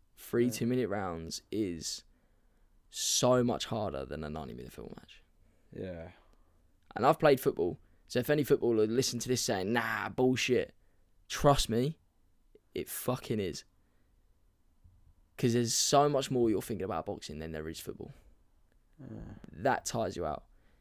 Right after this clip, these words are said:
Speaker 1: You gotta keep moving in boxing. That tires you out. You gotta keep throwing punches in boxing. That keeps tiring you out. Like, there's so many aspects to it, mentally and physically, that is knackering. So amateurs doing it week in, week out,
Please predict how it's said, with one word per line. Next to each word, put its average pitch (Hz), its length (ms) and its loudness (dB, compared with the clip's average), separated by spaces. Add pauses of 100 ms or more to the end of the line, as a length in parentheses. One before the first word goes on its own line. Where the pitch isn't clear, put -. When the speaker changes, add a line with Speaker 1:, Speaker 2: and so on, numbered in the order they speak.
(320)
Speaker 1:
You - 80 -6
gotta 117 160 4
keep 117 180 0
moving 131 300 4
in 101 80 -2
boxing. - 400 -6 (160)
That - 200 -6
tires - 320 -6
you 71 80 -8
out. 71 220 -8 (880)
You - 200 -6
gotta - 80 2
keep - 180 -8
throwing 110 380 0
punches 127 440 4
in 90 200 -10 (120)
boxing. - 360 -12
That - 180 -6
keeps 117 240 -8
tiring 58 300 -10
you 62 80 -12
out. 65 180 -12
Like, - 160 0
there's 123 160 -2
so 165 240 6
many 175 220 2
aspects - 480 -4
to - 160 -6
it, 58 180 -8 (640)
mentally 131 480 2
and 117 100 0
physically, 92 540 -6 (580)
that 71 140 -2
is 82 100 -6
knackering. 117 640 -6 (240)
So 104 380 0 (260)
amateurs 127 360 0
doing 127 160 4
it 104 80 2
week 131 220 2
in, 123 100 0
week 123 200 0
out, 113 280 0